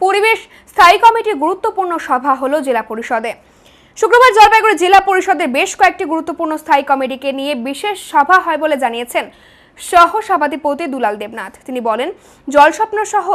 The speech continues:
একাধিক বিষয়ের চূড়ান্ত রূপ দেওয়া হয় আজকের এই সভা থেকে, যার ফলে সম্প্রতি সাংসদ অভিষেক বন্দ্যোপাধ্যায় ধূপগুড়ি সফরকালে যে দমুনি বাজারের কথা সংবাদ শিরোনামে উঠে এসেছে, সেই দমুনি বাজারের কাজও দ্রুত শুরু করা হবে।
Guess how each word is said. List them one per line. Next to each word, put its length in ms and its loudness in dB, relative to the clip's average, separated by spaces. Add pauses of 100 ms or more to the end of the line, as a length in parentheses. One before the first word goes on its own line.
একাধিক 440 -4
বিষয়ের 360 -6
চূড়ান্ত 320 -6
রূপ 200 -8
দেওয়া 240 -2
হয় 240 -4 (300)
আজকের 340 -2
এই 100 -4
সভা 300 -4
থেকে, 280 -6 (420)
যার 140 0
ফলে 260 0 (340)
সম্প্রতি 560 2
সাংসদ 420 0
অভিষেক 400 -4
বন্দ্যোপাধ্যায় 520 -2
ধূপগুড়ি 320 -6
সফরকালে 560 -2
যে 260 -6 (400)
দমুনি 420 4
বাজারের 460 2
কথা 280 0
সংবাদ 520 2
শিরোনামে 580 -4
উঠে 300 -8
এসেছে, 480 -2 (460)
সেই 240 2
দমুনি 440 0
বাজারের 440 2
কাজও 320 0
দ্রুত 240 -10
শুরু 240 -8
করা 200 -4
হবে। 300 -8